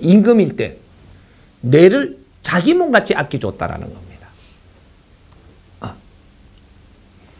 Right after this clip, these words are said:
이걸 보고 임금이 아닌 걸 알아도 나는 저 사람이 내 임금인 거죠. 사람은 자기를 알아주는 사람을 위해서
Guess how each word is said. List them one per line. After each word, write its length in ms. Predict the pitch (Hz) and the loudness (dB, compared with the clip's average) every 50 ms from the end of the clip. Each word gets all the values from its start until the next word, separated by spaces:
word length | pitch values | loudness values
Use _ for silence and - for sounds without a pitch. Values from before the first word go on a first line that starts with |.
| - - _ _ _ _ _ - | -20 -20 _ _ _ _ _ 0
이걸 300 | - 190 190 233 294 294 | 2 4 6 6 4 4
보고 140 | 240 262 208 | 4 2 2
임금이 440 | 170 190 208 254 294 330 320 320 - | 2 4 4 4 4 2 0 0 2
아닌 320 | 143 143 147 165 220 294 | 2 2 2 2 0 0
걸 160 | 285 320 277 | 0 0 -2
알아도 540 | - - 208 202 180 165 - 214 233 226 233 - | 0 0 0 2 2 2 2 0 -2 -2 -2 0
나는 400 | 147 180 233 285 294 269 - - - _ _ _ _ _ _ _ _ _ | 0 2 2 2 -2 -6 -6 -12 -20 _ _ _ _ _ _ _ _ _
저 140 | - - 233 | 0 0 0
사람이 320 | - - 262 233 208 190 175 | 2 2 2 2 2 0 2
내 120 | 175 202 | 0 0
임금인 460 | 226 190 165 123 - 92 87 82 - | 0 0 -2 -4 -6 -8 -10 -14 -16
거죠. 220 | - - - - - - _ _ _ _ _ _ _ _ _ _ _ _ _ _ _ - - _ - - - _ _ - _ _ _ _ _ _ _ _ - _ _ _ - - _ - - _ - - - | -18 -20 -20 -20 -20 -20 _ _ _ _ _ _ _ _ _ _ _ _ _ _ _ -20 -20 _ -20 -20 -20 _ _ -20 _ _ _ _ _ _ _ _ -20 _ _ _ -20 -20 _ -20 -20 _ -20 -20 -16
사람은 520 | - - - 165 143 135 135 160 156 127 | -10 -4 -2 0 2 2 2 0 -2 -4
자기를 480 | - - - 113 113 190 185 175 160 - | -4 -8 -6 -2 0 2 2 2 0 0
알아주는 560 | - 208 247 240 214 180 190 - 151 151 139 | -2 -2 0 0 0 -2 -2 -6 -8 -8 -6
사람을 540 | 131 - 139 117 110 104 107 127 170 190 156 | -4 -4 -4 -2 -2 -2 -2 -2 -2 -2 -2
위해서 340 | 135 101 92 - - - | -4 -6 -6 -8 -10 -14